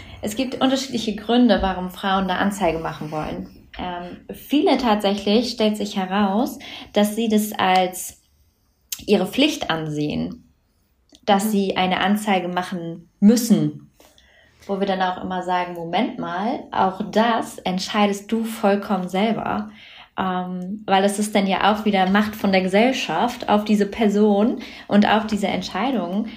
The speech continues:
Speaker 1: Aber nein, wir haben das Selbstbestimmungsprinzip in Deutschland. Und wenn Frau keine Anzeige machen möchte, dann hat niemand das Recht, absolut niemand, ihr das einzureden,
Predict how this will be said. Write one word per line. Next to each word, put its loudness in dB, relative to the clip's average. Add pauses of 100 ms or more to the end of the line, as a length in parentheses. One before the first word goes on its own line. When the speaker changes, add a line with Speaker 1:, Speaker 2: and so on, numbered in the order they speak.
(160)
Speaker 1:
Aber 2
nein, 2
wir 2
haben 8
das 2
Selbstbestimmungsprinzip -6
in -10
Deutschland. -6 (320)
Und 0
wenn 0
Frau 2
keine -2
Anzeige 0
machen 0
möchte, -4 (420)
dann 0 (500)
hat -8
niemand 6
das -4
Recht, -4
absolut -2
niemand, 2
ihr 0
das -6
einzureden, -2